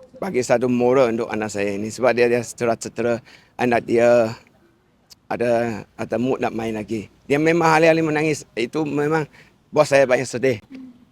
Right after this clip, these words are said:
Speaker 1: <laughs>
Speaker 2: Means
Speaker 1: Esa-
Speaker 2: that dia ada passion.
Speaker 1: Dia ada passion. Dia total seluruh dia enam minggu tak, tak boleh touch bola. Dia, itu air mata dia menitis dari tepi mata yang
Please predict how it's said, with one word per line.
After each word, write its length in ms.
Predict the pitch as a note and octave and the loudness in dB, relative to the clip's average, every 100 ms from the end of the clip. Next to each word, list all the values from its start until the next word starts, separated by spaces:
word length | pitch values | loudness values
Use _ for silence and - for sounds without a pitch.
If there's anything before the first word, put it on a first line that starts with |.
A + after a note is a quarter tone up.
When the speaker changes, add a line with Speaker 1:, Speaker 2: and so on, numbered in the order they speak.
| _ | _
Speaker 1:
<laughs> 0 | |
Speaker 2:
Means 640 | F3 D3+ D3+ C3+ B2+ C#3+ | 4 6 8 8 8 6
Speaker 1:
Esa- 80 | C#3 | 0
Speaker 2:
that 160 | C#4 A#3+ | -4 -14
dia 80 | A#3+ | -16
ada 160 | A#3 | -18
passion. 340 | - A#3 - A#3 - | -20 -20 -20 -20 2
Speaker 1:
Dia 100 | D#3+ E3 | 4 6
ada 60 | |
passion. 340 | D#3+ D#3 G3 D3+ - _ - | 4 4 4 2 -2 _ 2
Dia 180 | F#3+ G#3 F#3 - _ _ _ _ _ | 6 6 4 -2 _ _ _ _ _
total 240 | F3 F#3 G3+ | 0 4 2
seluruh 240 | - F#3 | 2 2
dia 320 | E3+ F#3+ F#3 - _ _ _ _ _ _ _ | 6 6 4 0 _ _ _ _ _ _ _
enam 240 | - D#3 E3 | -2 0 0
minggu 160 | D3 D#3 | 0 2
tak, 160 | G2+ - _ _ | 2 0 _ _
tak 80 | - | -6
boleh 240 | - C3 | -2 0
touch 240 | C#3 D3 - | 0 0 2
bola. 320 | A#2+ A2+ D#2+ | 4 4 4
Dia, 320 | D#3+ G3 F3 - _ _ | 4 4 4 -2 _ _
itu 240 | F3+ F#3 A3 - _ _ | -2 4 4 4 _ _
air 240 | D#3 E3+ | 4 6
mata 240 | F3+ D#3+ D#3+ D3 | 4 4 2 2
dia 80 | |
menitis 560 | E3 E3 E3 - F3 - | 4 4 2 2 0 2
dari 320 | - D3+ D3+ | 4 4 4
tepi 480 | - C3+ F3 F3+ - _ _ _ _ D3 | 0 -2 0 0 -2 _ _ _ _ 0
mata 400 | D#3 - F#3 F3 | 0 4 6 6
yang 320 | D#3+ D3 | 6 4